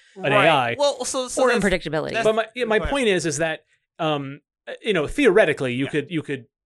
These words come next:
Speaker 1: make that feel as good as, uh, you know, or f-, feel like it's a person invading your game.
Speaker 2: Yes.
Speaker 1: Um, but the mechanic, the where it breaks down is when you have that other person's motivations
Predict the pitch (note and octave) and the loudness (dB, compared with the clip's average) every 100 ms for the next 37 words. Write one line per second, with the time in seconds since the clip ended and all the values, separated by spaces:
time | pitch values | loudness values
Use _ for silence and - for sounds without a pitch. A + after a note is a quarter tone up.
0 | - E3 D3+ - B2+ - - D3 C3 A2+ | -10 -2 -2 -2 -6 -6 -4 -2 -2 0
1 | C#3+ B2 A2+ A#2+ - B2+ B2+ D3 B2 G3 | 0 0 -4 -8 -10 -12 -10 -12 -6 -8
2 | - D#3+ _ - E3 C3+ D3+ B2+ - C3+ | -8 -20 _ -2 2 4 2 0 -6 -12
3 | B2+ - D3 - B2 A#2 A#2 A2+ G#2+ G#2+ | -14 -8 -8 -8 -12 -10 -8 -8 -10 -12
4 | D#3 B2 A2 B2+ - - _ _ _ - | -10 -12 -14 -18 -18 -20 _ _ _ -8
5 | D#3 C#3 C3+ - B3+ E3+ - E3 D#3+ D#3 | -6 -6 -12 -8 -4 -4 -4 -4 -4 -4
6 | - A3 A3 D3 C#3+ G3+ E3 D3 C3+ - | -2 0 0 -2 2 2 4 0 -2 -2
7 | E3+ E3+ A2+ A2+ D3 D3+ C#3+ B2 D3+ C3 | -2 -2 -6 -10 -14 -10 -6 -2 -2 0
8 | D#3 D#3+ E3+ E3 D3+ C3+ B2+ B2 A#2+ C#3+ | -2 -2 -4 -6 -8 -10 -6 -6 -4 -4
9 | C#3 C3+ A2 G#2+ | -6 -10 -14 -16